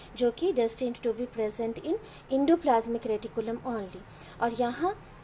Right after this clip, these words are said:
इनका function जो रहेगा वो endoplasmic reticulum के लिए ही रहेगा। Next, यहाँ हम देख रहे हैं कि ये जो दो sequence है, ये sequence present रहते हैं आपके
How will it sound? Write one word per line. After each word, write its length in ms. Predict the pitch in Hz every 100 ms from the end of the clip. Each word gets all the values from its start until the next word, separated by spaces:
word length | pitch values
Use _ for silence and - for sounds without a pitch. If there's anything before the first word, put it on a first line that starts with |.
| - - -
इनका 340 | 247 262 262 262
function 480 | 269 240 247 302
जो 160 | 285 247
रहेगा 420 | 220 220 220 294
वो 160 | 285 285
endoplasmic 680 | 262 269 262 226 226 254 247
reticulum 520 | 214 233 247 226 226
के 220 | 240 220
लिए 240 | 220 233
ही 200 | 240 277
रहेगा। 480 | 247 185 190 185 - - - - - - - - - - - - - - - - -
Next, 440 | 269 269 359 - - - - - - - -
यहाँ 480 | 240 240 285 381 440
हम 140 | 262
देख 300 | 254 233 240
रहे 180 | 262 233
हैं 180 | 269 339
कि 240 | - 349 466 - - - - 240 277
ये 120 | 302
जो 180 | 294 339
दो 220 | 254 277
sequence 680 | 294 247 254 285 311 302 -
है, 160 | 190 - - - - - -
ये 120 | 285
sequence 540 | 294 269 262 320 349 349
present 520 | 262 233 254 262 262
रहते 360 | 233 226 233
हैं 260 | 233 277 349 - - - -
आपके 600 | 208 220 - 294 392 -